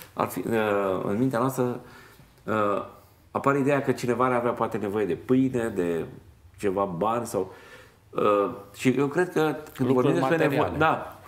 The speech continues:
Speaker 1: ime-, imediat mintea se merge către lucrurile mat-, merg către, mintea se duce către lucrurile materiale. Și într-adevăr,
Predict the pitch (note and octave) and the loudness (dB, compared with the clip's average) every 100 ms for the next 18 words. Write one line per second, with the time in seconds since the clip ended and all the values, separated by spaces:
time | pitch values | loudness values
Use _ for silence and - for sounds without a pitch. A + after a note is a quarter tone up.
0 | - - G#3 B3 A#3+ A#3 A3 G#3+ A3 G3+ | -16 0 2 4 2 2 2 0 0 0
1 | F3+ F3+ F3+ F3+ F3 E3 E3+ E3 D#3+ D#3 | 2 2 4 4 2 2 0 0 0 0
2 | C#3+ C#3 - C#3 D#3 D#3+ D#3 D3 C#3 C3+ | 2 0 0 0 0 0 0 2 2 2
3 | B2 - - - - B2 B2+ D3+ D3+ C#3 | -2 -6 -18 -20 -4 0 2 2 0 0
4 | C#3 C3+ C3 B2+ B2+ B2 B2 A2+ G#2+ G#2 | 0 0 0 2 4 4 2 0 0 0
5 | G2+ F2 - - - - F3 F3 F3 F3 | 0 0 -2 -10 -20 -4 0 2 2 2
6 | G#3 D#3+ | 0 -2